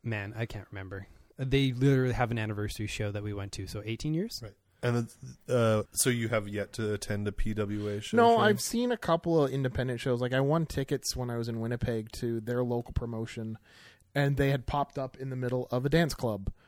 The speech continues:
Speaker 3: and they turned the dance floor into the ring.
Speaker 1: Yeah.
Speaker 3: And we had V I P. I'd won V I P tickets, so we were up on the balcony where the V I P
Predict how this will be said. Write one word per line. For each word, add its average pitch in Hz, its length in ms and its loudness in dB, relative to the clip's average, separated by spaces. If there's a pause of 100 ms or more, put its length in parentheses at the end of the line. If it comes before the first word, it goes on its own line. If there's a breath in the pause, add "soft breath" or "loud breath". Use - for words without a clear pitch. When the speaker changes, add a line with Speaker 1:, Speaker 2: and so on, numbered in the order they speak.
(320 soft breath)
Speaker 3:
and 123 180 2
they 120 100 0
turned 143 260 2
the 135 40 0
dance 147 240 2
floor 131 300 0
into 131 200 0
the 123 120 0
ring. 117 400 -4 (120)
Speaker 1:
Yeah. 143 180 4
Speaker 3:
And 120 320 -2
we 147 180 4
had 139 220 2
V 135 140 2
I 127 120 2
P. 160 460 0 (460 soft breath)
I'd 131 120 -4
won 131 180 -2
V 127 140 -4
I 120 60 -4
P 143 180 -2
tickets, 131 420 -4
so 131 100 -2
we 131 120 0
were 123 120 -4
up 135 140 -2
on 127 80 -2
the 113 60 -6
balcony 143 500 0
where 127 160 -4
the 127 100 -6
V 131 220 -4
I 120 140 -10
P 131 340 -10